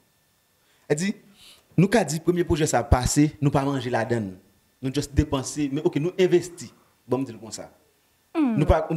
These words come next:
Speaker 1: nous pas manger notre, notre premier projet, là.
Speaker 2: On
Speaker 1: Elle
Speaker 2: va
Speaker 1: dit, nous
Speaker 2: manger
Speaker 1: just
Speaker 2: me causer. Je pense que fanatique moi yo, yo pral kon nou paquet de bagay tout. Et puis nous commencer nous shooter parfois, eh, parler l'aide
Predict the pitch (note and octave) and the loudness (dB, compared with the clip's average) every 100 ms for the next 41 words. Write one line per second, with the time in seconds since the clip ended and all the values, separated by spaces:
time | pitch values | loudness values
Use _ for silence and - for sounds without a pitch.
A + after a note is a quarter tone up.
0 | D#3 D3+ D#3+ C#3+ C3+ B2+ C3+ C#3 B2+ A#2+ | -2 0 2 2 0 0 -2 -2 -2 0
1 | A#2+ G#2 F#2+ F2 C4 C3+ C4 C#4 A#3+ A3 | 0 0 -2 -4 0 2 2 2 2 0
2 | A3 G#3 F#3+ F#3+ A3+ - _ _ G3 G#3 | -2 -4 -4 -4 -6 -12 _ _ -10 -2
3 | A3 - G3 F#3+ - C#4 C4+ C#4 C#4+ B3 | -2 2 2 0 0 -2 -2 -4 -8 -4
4 | B3 A3+ G3+ G#3 G#3 G3 G3 F#3 F#3 F3+ | -2 0 0 0 0 -2 -4 -6 -4 -6
5 | F3+ G3 G3 F#3+ F#3+ G3+ G3 G3 F3+ D#3+ | -8 -8 -8 -10 -8 -6 -6 -6 -10 -10
6 | D#3+ - D#3+ _ - D4+ D#4+ F#4+ - _ | -12 -16 -20 _ -20 -20 -20 -20 -20 _
7 | _ F#3 F#3 G#3 B3 F4 - _ _ _ | _ -6 -6 -4 -2 -4 -6 _ _ _
8 | - - _ - G3+ G#3 A3 A3 - - | -20 -20 _ -12 -6 -2 0 -2 -6 -2
9 | G3+ F3 F#3 G3 F#3+ - G#3 G3+ G#3+ F#3+ | 0 0 -2 -6 -8 -6 -8 -2 0 2
10 | G3+ F#3+ - - G3 G3+ G3+ G3+ G#3 G3 | 2 -2 -2 0 2 4 2 0 -4 -8
11 | - _ G3 G3+ G3 F#3+ F#3 F3+ G#3 G#3 | -18 _ -8 -4 -4 -4 -6 -4 -2 2
12 | G#3 G#3 G3+ G#3+ G3 F3+ | 2 2 2 0 -2 -8